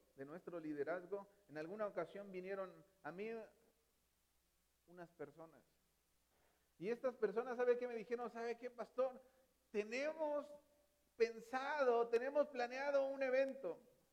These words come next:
Gloria a Dios, aleluya, amén, ¿no? Y fíjense que el evento puede ser de esta manera y, y, y ya lo tenemos todo armado y es así. Del uno al diez me dieron los pasos. Se lo estoy ejemplificando. Y yo le dije, No.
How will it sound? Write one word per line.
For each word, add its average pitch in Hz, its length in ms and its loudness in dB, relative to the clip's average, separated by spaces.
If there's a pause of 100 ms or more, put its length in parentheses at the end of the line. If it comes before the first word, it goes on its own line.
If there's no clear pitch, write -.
(280)
Gloria 240 280 6
a - 20 0
Dios, 220 220 2
aleluya, 180 540 -2
amén, 180 240 -14 (500)
¿no? 165 160 -18 (280)
Y 196 100 2
fíjense 294 260 -2
que 277 80 4
el 254 80 8
evento 311 580 6
puede 302 260 0
ser 294 240 0
de 277 100 0
esta 269 220 0
manera 277 540 0 (320)
y, 220 80 -2
y, 214 400 -6
y 202 360 -12
ya 294 160 6
lo 294 140 2
tenemos 262 360 2
todo 262 160 8
armado 285 380 6
y 269 100 4
es 269 100 6
así. 220 320 2 (320)
Del 170 200 2
uno 262 140 2
al 226 100 6
diez 240 240 6
me 202 100 -2
dieron 202 240 4
los 165 120 -6
pasos. - 280 0 (1200)
Se 135 60 -16
lo 135 60 -6
estoy 196 220 -2
ejemplificando. 147 840 -4 (720)
Y 131 100 -16
yo 156 160 -2
le 165 120 -4
dije, 147 340 -6
No. 120 300 -14